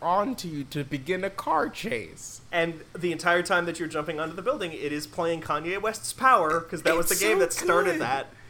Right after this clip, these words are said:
Speaker 1: It's so good.
Speaker 2: Oh my god. Um, yeah, I, I hope that, I hope that game turns out well, uh, 'cause they have said that they're making a fifth one, but boy, how
Speaker 1: Yeah.
Speaker 2: they're, they're,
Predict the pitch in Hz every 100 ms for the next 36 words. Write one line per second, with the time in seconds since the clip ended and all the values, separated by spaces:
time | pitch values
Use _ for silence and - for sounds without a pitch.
0 | - - - - 320 - - 427 453 -
1 | - - - - 254 - - - - -
2 | - - - - - - - - - 151
3 | 151 151 151 147 147 147 - - - -
4 | - - - - - - - - - -
5 | - - - 139 135 123 123 160 156 135
6 | 123 - 127 117 123 117 - - - -
7 | - - - 139 131 135 135 127 - 135
8 | 123 131 117 117 113 110 - - 127 113
9 | 113 127 123 131 123 - 131 113 113 117
10 | 110 107 113 113 104 107 110 - 123 110
11 | 117 - 170 220 220 185